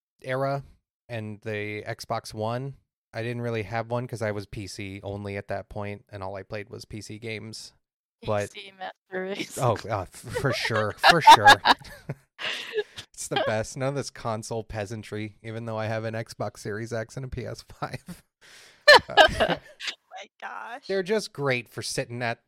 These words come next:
Speaker 1: you know, the couch and just lounging somewhere and playing a game. It's great. But I guess favorite games I've had ever, there was,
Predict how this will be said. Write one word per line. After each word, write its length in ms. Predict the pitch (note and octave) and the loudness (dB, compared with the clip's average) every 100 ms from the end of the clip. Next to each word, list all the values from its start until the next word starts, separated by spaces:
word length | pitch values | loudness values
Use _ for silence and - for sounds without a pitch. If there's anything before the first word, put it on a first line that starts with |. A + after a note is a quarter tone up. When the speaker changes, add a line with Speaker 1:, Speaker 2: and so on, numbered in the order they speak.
| _ _ - | _ _ -8
Speaker 1:
you 80 | C#3+ | -4
know, 360 | B2 A#2+ A#2+ A#2+ | -4 -6 -8 -10
the 80 | |
couch 600 | - G#2+ G#2 A2 - - - | -2 2 2 0 -6 -8 -10
and 140 | C#3 | -6
just 280 | B2+ A#2 - | -4 -6 -6
lounging 720 | C3 A#2+ A#2+ A2 A#2 G#2+ A2 | -8 -4 -2 0 -2 -4 -6
somewhere 480 | G#2+ A#2 G#2+ G#2+ G#2+ | -6 -8 -4 -4 -2
and 120 | A2 | -6
playing 280 | - A2+ A2 | -6 -4 -4
a 60 | G#2+ | -4
game. 320 | G#2 G#2 A2 | -4 -4 -6
It's 140 | - | -12
great. 360 | - A2 A2 G#2+ _ _ _ - - - - _ _ _ - | -6 -2 -2 -6 _ _ _ -20 -20 -20 -20 _ _ _ 2
But 260 | B2 B2 | 2 4
I 60 | C3 | 2
guess 200 | F#3 - | 2 0
favorite 500 | - A2+ C3+ E3 F3+ | -6 -2 2 4 4
games 320 | F#3 F#3 F3+ | 4 2 4
I've 140 | F#3+ | 2
had 260 | E3+ F3+ F3 | 4 2 2
ever, 560 | E3 D#3+ E3+ E3+ E3+ D3+ - - _ _ _ - - | 0 0 0 2 0 -4 -14 -20 _ _ _ -20 -20
there 220 | C3 C#3+ D3 | -4 0 0
was, 1120 | D3 C#3 C#3 C3+ C3+ C3 C3 B2+ - - - | 2 0 0 0 0 -2 -4 -8 -12 -12 -16